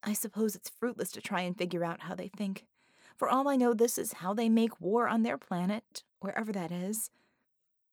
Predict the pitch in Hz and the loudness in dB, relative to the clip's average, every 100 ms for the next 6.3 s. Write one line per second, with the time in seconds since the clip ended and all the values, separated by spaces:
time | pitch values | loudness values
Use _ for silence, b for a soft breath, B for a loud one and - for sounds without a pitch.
0 | - 190 208 254 240 214 254 - 214 - | 0 2 4 4 4 4 2 2 -2 -2
1 | - 269 233 208 214 285 214 208 - - | -6 -2 -2 -2 -2 -2 0 0 -2 -6
2 | _ _ _ _ _ _ _ _ _ _ | _ _ _ _ _ _ _ _ _ _
3 | _ _ _ _ _ _ _ _ 190 233 | _ _ _ _ _ _ _ _ 0 0
4 | 254 262 - 214 202 175 - 151 151 180 | 2 -2 -4 -4 -2 -2 -2 -8 -4 -4
5 | 151 139 139 151 - 139 139 - 160 147 | -2 -4 -4 -4 -6 -8 -12 -8 -6 -6
6 | 120 127 | -8 -14